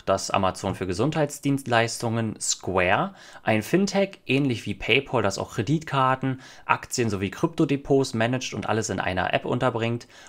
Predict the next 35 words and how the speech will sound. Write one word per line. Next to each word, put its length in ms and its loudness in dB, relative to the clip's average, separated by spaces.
und 200 4
Zillow, 500 4
ein 200 -2
Amazon 520 0
für 140 -2
Immobilien. 640 0
Also 240 6
alles 320 4
Firmen, 400 4
die 100 0
etwas 320 -2
anders 500 0
und 340 6
oder 280 4
besser 320 4
machen 320 2
als 240 0
andere 340 2
Firmen 440 0
und 160 -2
das 160 -2
Nutzerverhalten 840 0
prägen 500 2
und 280 0
ändern. 440 -2
Weitere 440 6
Produkte 520 2
beziehungsweise 640 0
Fonds 480 -2
sind 220 4
dann 120 4
in 120 2
einzelne 460 0
Branchen 500 0
aufgespalten, 880 -2